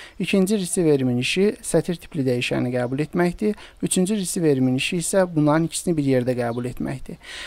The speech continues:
Mən bunları bir yerdə istifadə edirəm, lakin siz ayrı-ayrı da istifadə edə bilərsiniz. Ondan sonra bura gəlib show axtarıram. Show, fikir verin, show da üç cürdür. Yəni sətir tipli show da var. E, deməli, gəlin birinci elə rəqəm tipli,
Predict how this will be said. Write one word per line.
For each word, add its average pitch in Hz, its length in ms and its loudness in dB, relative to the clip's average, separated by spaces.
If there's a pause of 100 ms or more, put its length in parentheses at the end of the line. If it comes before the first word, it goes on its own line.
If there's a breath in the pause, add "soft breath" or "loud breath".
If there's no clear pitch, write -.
(260 loud breath)
Mən 180 200 8
bunları 185 300 4
bir 185 100 0
yerdə 165 320 2
istifadə 151 400 2
edirəm, 214 300 -2
lakin 143 240 0
siz 180 240 0
ayrı-ayrı 143 460 4
da 156 80 -4
istifadə 139 400 0
edə 151 160 0
bilərsiniz. 135 440 -6
Ondan 214 240 0
sonra 196 280 -2
bura 165 160 4
gəlib 151 340 2
show - 380 0
axtarıram. 123 760 -4 (500 loud breath)
Show, 151 500 2
fikir 180 240 -2
verin, 160 200 2
show 190 320 0
da 185 120 2
üç 165 200 -2
cürdür. 135 480 -2
Yəni 147 320 0
sətir 170 360 -2
tipli 180 280 -10
show 180 320 0
da 175 160 4
var. 170 300 2 (420 loud breath)
E, - 80 -2 (320)
deməli, 151 540 2 (580)
gəlin 214 240 4
birinci 156 380 4
elə 147 160 6 (180)
rəqəm 147 320 0
tipli, - 380 -4